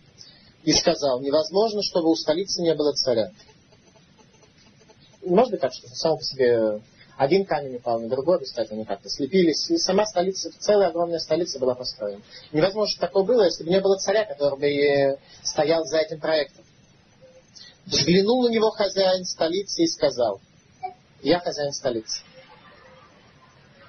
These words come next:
Что имеется в виду? Тогда, когда человек делает свой шаг для того, чтобы видеть взаимосвязь между миром и Творцом,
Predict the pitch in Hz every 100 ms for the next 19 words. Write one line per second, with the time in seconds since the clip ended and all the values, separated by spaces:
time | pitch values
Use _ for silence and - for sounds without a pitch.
0 | - - 123 120 110 113 110 101 - _
1 | - - _ - _ - - - - -
2 | 508 - - - - - _ - _ -
3 | _ _ - _ _ _ - 131 202 202
4 | 170 170 - 147 135 170 196 135 165 151
5 | 147 - 143 135 - 175 220 - 135 135
6 | 123 123 117 113 123 117 - - _ _
7 | _ _ _ _ _ 127 123 151 143 -
8 | 139 131 131 131 127 120 113 110 120 113
9 | - 170 208